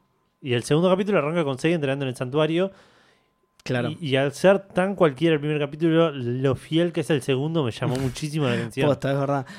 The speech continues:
Speaker 2: Ah, bueno, por ahí es como los Windows, boludo. Lo de uno bueno y uno malo. Porque el tercero, ah, no, pero es
Speaker 1: No,
Speaker 2: el
Speaker 1: pero
Speaker 2: cuarto,
Speaker 1: el tercero,
Speaker 2: el del
Speaker 1: el
Speaker 2: ejército.
Speaker 1: tercero está bien.
Speaker 2: Sí, el tercero está
Speaker 1: El
Speaker 2: bien.
Speaker 1: cuarto es malísimo, están peleando contra tanques, pelean contra,
Speaker 2: Sí.
Speaker 1: sí,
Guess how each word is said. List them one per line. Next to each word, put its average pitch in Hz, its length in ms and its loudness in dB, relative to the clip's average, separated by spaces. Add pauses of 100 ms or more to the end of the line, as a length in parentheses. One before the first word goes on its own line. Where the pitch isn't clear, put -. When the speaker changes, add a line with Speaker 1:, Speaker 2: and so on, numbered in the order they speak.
(140)
Speaker 2:
Ah, 240 240 0
bueno, 262 200 2
por 196 140 0
ahí 277 60 2
es 233 60 -2
como 170 180 0
los 151 120 2
Windows, 160 520 -2
boludo. 131 480 -4 (100)
Lo 131 180 -2
de 135 80 2
uno 165 220 2
bueno 185 220 2
y - 20 2
uno 160 120 0
malo. 156 360 -2
Porque 139 220 -2
el 139 140 0
tercero, 208 760 -2
ah, 147 160 2
no, 147 160 0
pero 160 80 -2
es 131 80 -6
Speaker 1:
No, 123 60 4
Speaker 2:
el - 40 2
Speaker 1:
pero 117 100 2
Speaker 2:
cuarto, 127 260 4
Speaker 1:
el 127 40 2
tercero, 151 140 6
Speaker 2:
el - 0 -
del 151 80 6
Speaker 1:
el 160 80 4
Speaker 2:
ejército. 127 240 -2
Speaker 1:
tercero 175 260 0
está 143 300 0
bien. 151 280 2
Speaker 2:
Sí, 170 200 -2
el 120 100 -2
tercero 123 220 -4
está 131 160 -6
Speaker 1:
El 117 80 -4
Speaker 2:
bien. 107 100 0
Speaker 1:
cuarto 127 280 4
es 117 40 0
malísimo, 117 460 -4
están 101 240 -8
peleando 107 260 -4
contra 98 220 -6
tanques, 113 340 -4
pelean 92 280 -8
contra, 90 260 -10
Speaker 2:
Sí. 87 80 -14
Speaker 1:
sí, 92 60 -16